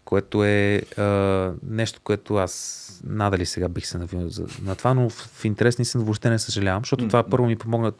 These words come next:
Speaker 1: а, нали, тия пари, нали, които изкарах, аз директно си ги заделях само за разни неща, за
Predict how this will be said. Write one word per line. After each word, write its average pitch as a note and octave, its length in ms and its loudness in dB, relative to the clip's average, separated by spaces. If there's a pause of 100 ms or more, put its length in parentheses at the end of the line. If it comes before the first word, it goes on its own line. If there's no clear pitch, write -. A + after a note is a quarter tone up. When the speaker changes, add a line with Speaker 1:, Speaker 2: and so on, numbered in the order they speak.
(140)
Speaker 1:
а, A#2 300 6 (1200)
нали, A2 400 4 (600)
тия G#2+ 600 6 (300)
пари, A2 200 4
нали, G#2 180 0
които - 200 -12
изкарах, A2 380 4
аз - 400 -2
директно A2 320 0
си - 120 -12
ги G#2+ 100 0
заделях G2+ 340 0
само F#2 260 -4
за G2+ 300 0
разни G2+ 220 -2
неща, - 260 -8
за - 160 -8